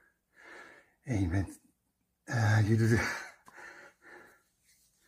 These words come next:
je doet het niet fout en je bent niet schuldig. Maar er wordt wel wat gevraagd. Dus als je, als ik een goede vijf kilometer wil lopen,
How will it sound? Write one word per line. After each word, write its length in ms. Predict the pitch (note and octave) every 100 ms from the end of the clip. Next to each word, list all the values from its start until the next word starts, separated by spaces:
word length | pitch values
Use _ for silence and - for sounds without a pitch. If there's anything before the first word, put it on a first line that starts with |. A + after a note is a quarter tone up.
| _ _ _ _ _ _ _
je 120 | C#3+
doet 160 | C3 B2+
het 80 | A2
niet 200 | D#3 E3+
fout 280 | C#3 D#3+ D3+
en 60 |
je 80 | C3
bent 180 | A#2+ G2+
niet 200 | C#3+ -
schuldig. 680 | - C3 A2+ F#2+ F#2 - - _ _ - - - - - _ - - - - - _ _ - - - -
Maar 160 | B2+
er 80 | A#2+
wordt 200 | B2 G2
wel 200 | A#2+ C#3
wat 180 | C#3+ C#3
gevraagd. 600 | A2 B2 G#2 G2 - - - _ _ _ _ - - - - -
Dus 200 | C3 -
als 240 | C#3 G#2+
je, 80 | C4+
als 180 | C#3 -
ik 100 | -
een 80 |
goede 340 | G#2+ - G3 C#3+
vijf 300 | E3 B2+ -
kilometer 520 | D#3+ E3 D#3+ E3+ E3
wil 120 | D3+
lopen, 460 | C#3+ D3 C#3+ E3+